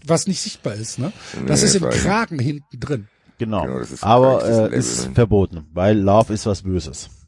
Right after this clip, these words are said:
Speaker 2: Es ist das, was David sagt. Ähm, es sind alles schon Kompromisse übrigens. Und
Speaker 3: Mhm.
Speaker 2: selbst die werden jetzt verboten. Und das sind für mich die Dinge, wo man diskutieren muss, okay, liebe fifa, wundert euch das? Und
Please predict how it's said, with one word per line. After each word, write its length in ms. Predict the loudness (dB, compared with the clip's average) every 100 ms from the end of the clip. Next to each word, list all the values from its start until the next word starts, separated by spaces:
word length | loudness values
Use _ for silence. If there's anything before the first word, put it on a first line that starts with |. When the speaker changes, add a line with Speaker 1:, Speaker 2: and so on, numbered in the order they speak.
| _ _ _ _ -20 -20 -20 _ _ _ _ _ _ _ _ _ _ _ -20 -20 -20 -20 _ _
Speaker 2:
Es 160 | -4 -2
ist 160 | 0 0
das, 140 | 0
was 160 | -2 -2
David 260 | -4 -4
sagt. 400 | -4 -4 -6 -20 _ -4
Ähm, 340 | -4 -4 -8 -4
es 380 | -4 -4 -16 _ -8
sind 460 | -2 0 -2 -4 -4
alles 260 | -2 -2 -2
schon 180 | -2
Kompromisse 640 | 0 -4 -2 0 0 0 -4
übrigens. 560 | -4 -4 -4 -6 -12 _ _ _ _ _ _
Und 100 | -6 0
Speaker 3:
Mhm. 20 |
Speaker 2:
selbst 300 | 0 0 -2
die 180 | 0 2
werden 260 | 0 0
jetzt 160 | -2 -2
verboten. 380 | -2 -2 -4 -2
Und 120 | -2
das 120 | -2
sind 160 | -4 -2
für 100 | -2
mich 200 | -2 -4
die 100 | 0
Dinge, 180 | 2 2
wo 80 |
man 180 | 2 0
diskutieren 440 | -2 -6 0 0 0
muss, 180 | -2
okay, 280 | -2 0 0
liebe 240 | 0 -4 -4
fifa, 360 | -4 -2 -4 _ -20 _ _ -4
wundert 300 | 0 2 2
euch 180 | 0
das? 260 | 0 -2 -6 _ -20 -20 -20 -8
Und 240 | -2 -2